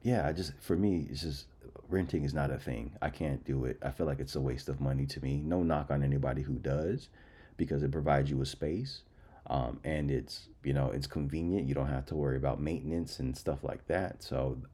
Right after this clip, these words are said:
that's cool, but just not for me. So I started looking in October, and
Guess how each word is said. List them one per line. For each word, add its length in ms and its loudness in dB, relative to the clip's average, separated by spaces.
that's 240 2
cool, 400 0
but 240 2
just 360 0
not 280 0
for 100 -6
me. 240 -4
So 120 0
I 60 6
started 320 4
looking 380 4
in 80 0
October, 640 0
and 420 0